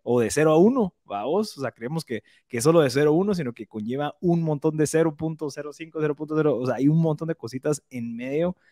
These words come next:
que hay que contemplar para evitar que te pase lo que me pasó a mí, que yo quería sacar ya algo, tener ya algo f-, que funcionara ya lo más rápido posible, pero al final de-, eh, pues, perjudicas un poco la parte operativa, la parte de finanzas, la parte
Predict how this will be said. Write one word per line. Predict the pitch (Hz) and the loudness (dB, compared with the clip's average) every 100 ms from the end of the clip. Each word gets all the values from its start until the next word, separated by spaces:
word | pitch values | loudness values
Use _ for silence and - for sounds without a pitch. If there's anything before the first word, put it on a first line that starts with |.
| _ _ _ _ - | _ _ _ _ 4
que | 131 | 6
hay | 127 | 6
que | 151 | 2
contemplar | 165 135 120 113 127 165 170 | 0 -2 -6 -2 0 0 2
para | 147 | 0
evitar | 120 101 - 127 160 180 _ _ _ | 0 -2 -2 -2 -2 -6 _ _ _
que | 139 | -2
te | 117 | 0
pase | 113 123 143 | 2 2 2
lo | 131 | 0
que | |
me | 120 | -4
pasó | 101 110 | -6 -6
a | |
mí, | 170 180 | -4 -4
que | 120 | -2
yo | 117 | -2
quería | - 151 202 180 | 2 4 6 6
sacar | 131 127 | 2 -2
ya | 139 143 | 2 2
algo, | 170 160 160 | 2 2 0
tener | 110 110 147 | -2 -2 0
ya | 156 147 | 2 4
algo | 156 160 156 | 4 4 0
f-, | 151 - | -2 -8
que | - 120 | -14 -12
funcionara | 117 110 98 160 147 | -12 -10 -4 2 4
ya | 143 | 4
lo | 147 | 2
más | 143 143 | -2 -8
rápido | 147 143 | -8 -12
posible, | - 135 147 180 | -12 -8 -4 -4
pero | 170 135 117 | -6 -6 -8
al | |
final | 107 101 113 139 143 | -10 -14 -8 -6 -4
de-, | 139 127 113 | -2 -4 -4
eh, | 110 101 | -12 -10
pues, | 107 - | -12 -6
perjudicas | 113 107 120 - 135 | -6 -4 -6 -4 -4
un | 156 135 | -4 -2
poco | 147 151 151 | -2 0 0
la | 117 | 0
parte | - 127 139 | -2 -4 -2
operativa, | 127 110 156 151 131 | -2 -2 0 2 0
la | 113 | -4
parte | 123 - 123 120 _ _ | -10 -10 -10 -10 _ _
de | 123 | -8
finanzas, | 120 123 139 135 | -2 0 0 -4
la | 123 110 | -8 -8
parte | 117 - 123 117 | -10 -8 -10 -10